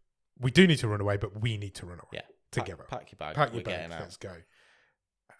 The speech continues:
Speaker 1: Hayden, though, for, unfortunately, is in the house also.
Speaker 2: Yes.
Speaker 1: Um, he, Katie goes out to get a suitcase or whatever she's doing, pulls a gun on Katie, takes her hostage. Adam then pulls his gun on Hayden,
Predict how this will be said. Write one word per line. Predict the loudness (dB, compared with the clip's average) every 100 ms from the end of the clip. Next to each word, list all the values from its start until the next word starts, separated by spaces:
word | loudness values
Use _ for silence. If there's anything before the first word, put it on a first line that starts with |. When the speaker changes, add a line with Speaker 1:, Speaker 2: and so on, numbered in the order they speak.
| 6
Speaker 1:
Hayden, | 8 10 8 8
though, | 6
for, | 6 4 4 2 2
unfortunately, | 0 4 6 4 2 0 2
is | 0 4
in | 2 4
the | 2
house | 2 0 -2 -2
also. | -2 -2 -10 -14 -14
Speaker 2:
Yes. | -12 -12 -14 -20 _ _
Speaker 1:
Um, | -4 -4 -6 _ _ _ _ _ -8
he, | 2 2 4 0 -6 _ _ _ 4
Katie | 4 6
goes | 8 6 8
out | 4
to | 2 -6 -8 _ -6
get | -6
a | -6
suitcase | -6 -6 -4 -4 -4
or |
whatever | -4 -4 -6
she's | -10 -14
doing, | -18 -20 -20 -20 -20 -4
pulls | 2 4
a | 4
gun | 4 4
on |
Katie, | 4 -2 -2 -8
takes | -4 -4 -4
her | -8
hostage. | -10 -12 -16 -18 -20 _ -20 -20 _
Adam | 6 6 6
then | 4 2
pulls | 2 0 0
his | 4 4
gun | 6 2 2
on | -2 -8 -20 -10
Hayden, | -8 -6 -8 -12